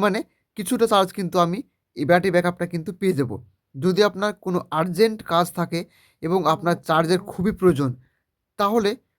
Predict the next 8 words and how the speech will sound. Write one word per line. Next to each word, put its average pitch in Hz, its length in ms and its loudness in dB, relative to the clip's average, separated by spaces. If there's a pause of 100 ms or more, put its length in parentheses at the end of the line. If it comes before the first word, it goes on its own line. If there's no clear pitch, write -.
(120)
অবশ্যই 190 460 -2 (140)
পাওয়ার 180 200 2 (100)
সেভিং 180 220 -4 (100)
মোড 180 140 2 (180)
অপশনটি 165 420 -4 (460)
on 196 140 2 (120)
করে 180 140 4 (300)
আপনি 175 160 -2